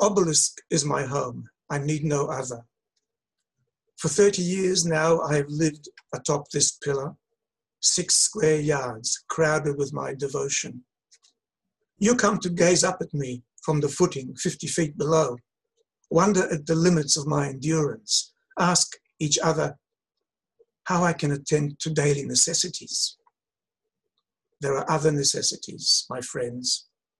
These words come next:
and there are ways. Far harsher when the winds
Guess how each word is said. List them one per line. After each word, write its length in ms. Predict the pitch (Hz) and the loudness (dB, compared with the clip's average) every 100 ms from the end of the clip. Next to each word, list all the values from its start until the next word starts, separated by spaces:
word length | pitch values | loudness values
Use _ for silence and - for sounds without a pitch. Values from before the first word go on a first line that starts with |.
| _ | _
and 160 | 156 147 | -4 0
there 160 | 147 143 | 2 2
are 120 | 139 | 2
ways. 560 | 139 117 104 120 - _ _ - _ _ _ _ _ _ _ _ _ _ - | 0 -2 -6 -8 -10 _ _ -20 _ _ _ _ _ _ _ _ _ _ -4
Far 300 | - 175 165 | 2 4 4
harsher 520 | 160 165 - 131 123 _ _ _ | 2 4 2 -2 -8 _ _ _
when 240 | - 160 147 | 2 4 4
the 100 | 143 | 2
winds 600 | 160 180 135 113 113 - | 4 2 0 -4 -8 -8